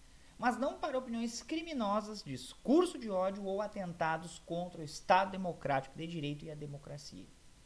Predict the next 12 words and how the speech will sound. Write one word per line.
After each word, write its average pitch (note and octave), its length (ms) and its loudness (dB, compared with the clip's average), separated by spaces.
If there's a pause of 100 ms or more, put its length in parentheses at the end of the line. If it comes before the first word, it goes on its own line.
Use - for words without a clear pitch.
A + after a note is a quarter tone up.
(320)
E - 40 -12
aí G2+ 120 -4
vem C3 200 0
aquela E3+ 220 2
famosa C#3+ 420 2
cita-, E3 360 -6
citação: F#3 720 -2 (500)
ser - 560 0 (380)
intolerante A#3 1300 4
com F3+ 300 0 (100)
os D3 300 -2
intolerantes, C#3+ 800 -10